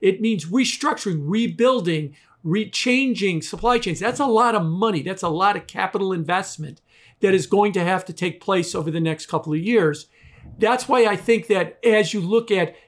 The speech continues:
cyclical types of investments, industrials, uh, consumer cyclicals, ma-, manufacturing, those are gonna kind of come back into the vogue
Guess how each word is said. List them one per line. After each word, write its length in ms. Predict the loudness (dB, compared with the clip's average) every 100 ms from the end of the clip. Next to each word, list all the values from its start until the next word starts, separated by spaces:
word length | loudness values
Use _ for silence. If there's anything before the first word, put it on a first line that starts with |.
| -14
cyclical 800 | -8 -2 0 0 -2 -2 0 0
types 380 | 0 -4 -2
of 100 | -4
investments, 640 | -2 0 0 -2 -4 -6 -2
industrials, 1120 | -2 0 2 2 0 -4 0 2 2 -2 -12 _ -20 -12 0
uh, 140 | 0
consumer 480 | 0 -2 0 0 0
cyclicals, 920 | 0 0 2 0 -2 -2 -2 -4 -14 _ _ -6
ma-, 200 | -6 -2
manufacturing, 1200 | 0 2 2 0 0 0 0 -2 0 0 0 -4 -14 _
those 400 | -4 2 4 4
are 80 | 0
gonna 240 | 2 2 2
kind 300 | -2 -4 -2
of 140 | -6
come 260 | -2 -2 0
back 280 | 0 0
into 200 | -4 -6
the 100 | -6
vogue 460 | -4 2 4 2 0